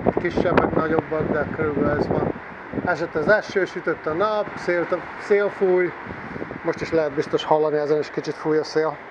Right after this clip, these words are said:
Úgyhogy a mai nap az azzal lesz, hogy megyek a hajón ide-oda, csinálok fotókat, csinálok videókat, és, eh, azt hiszem, hogy megyünk most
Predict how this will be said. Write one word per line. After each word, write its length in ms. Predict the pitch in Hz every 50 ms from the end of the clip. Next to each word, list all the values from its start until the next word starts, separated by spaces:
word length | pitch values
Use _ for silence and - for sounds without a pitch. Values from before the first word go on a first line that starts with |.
| - - - - - - - - - - - - - - - - - - - - - - - -
Úgyhogy 260 | - - - 185 180
a 60 | 175
mai 220 | 185 208 214 208
nap 200 | 196 202 185 -
az 120 | 185 - -
azzal 360 | 175 185 175 180 185 175 170
lesz, 240 | 170 165 165 - -
hogy 180 | 175 165 151 - - - - - - - - - - - - - - - - 170
megyek 280 | 180 180 170 170 -
a 60 | 165 151
hajón 340 | 156 175 175 165 160 160
ide-oda, 480 | 170 160 156 147 160 175 180 185 175 -
csinálok 460 | - 180 170 165 156 156 160 160 - - - -
fotókat, 560 | 180 - - 170 165 160 170 170 156 - 147
csinálok 400 | 165 160 160 151 151 147 - -
videókat, 600 | 160 170 170 170 165 - - - - - - - - - - - - - - - - - - - - - - - - - - - - - -
és, 760 | 151 151 147 143 143 143 139 - - - - - - - 170
eh, 880 | 170 160 147 147 147 147 143 143 143 143 143 139 135 135 135 - - -
azt 100 | - -
hiszem, 160 | - - 180
hogy 120 | 151 151 151
megyünk 300 | 160 165 160 165 160 160
most 180 | 151 - -